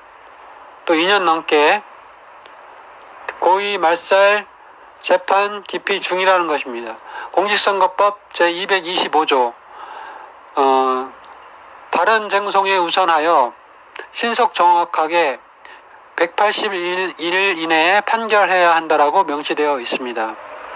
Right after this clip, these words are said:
그 단순한 법을 지금까지 안 지키고 있기 때문에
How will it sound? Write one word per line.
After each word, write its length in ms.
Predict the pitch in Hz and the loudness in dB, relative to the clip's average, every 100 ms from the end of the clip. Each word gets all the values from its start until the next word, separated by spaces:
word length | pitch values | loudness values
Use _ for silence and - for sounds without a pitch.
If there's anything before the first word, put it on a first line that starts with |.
| - - - - - - - - - - - | -14 -14 -12 -8 -6 -6 -8 -10 -10 -10 -2
그 200 | 202 214 | 2 2
단순한 800 | - 180 190 208 185 156 175 123 - - - - - - | 2 -2 -2 -2 2 4 4 0 -14 -20 -20 -20 -8 0
법을 380 | - 220 208 - _ - | 0 2 0 -2 _ -14
지금까지 680 | - 180 185 156 - 185 185 | -4 -2 -2 -2 0 2 2
안 200 | 151 165 | 0 0
지키고 480 | - - - 208 196 | -6 -6 -4 0 0
있기 200 | 175 151 | -2 -6
때문에 680 | - 143 131 139 165 147 117 | -2 -2 -2 0 2 2 0